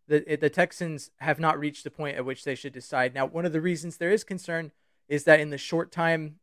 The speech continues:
where, you know, Andy Dalton was the starter for the Panthers the, early this offseason,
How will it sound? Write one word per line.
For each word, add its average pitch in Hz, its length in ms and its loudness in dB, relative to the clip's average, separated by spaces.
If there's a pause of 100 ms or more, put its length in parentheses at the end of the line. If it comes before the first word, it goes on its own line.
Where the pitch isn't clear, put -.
(100)
where, 139 460 6 (140)
you 143 100 -8
know, 131 60 -4
Andy 151 320 -2
Dalton 143 360 4
was 147 200 -2
the 143 80 -10
starter 139 360 0
for 135 320 -6 (280)
the 131 160 2
Panthers 147 760 -2
the, 160 100 -8
early 165 280 6
this 143 180 -4
offseason, 135 600 -4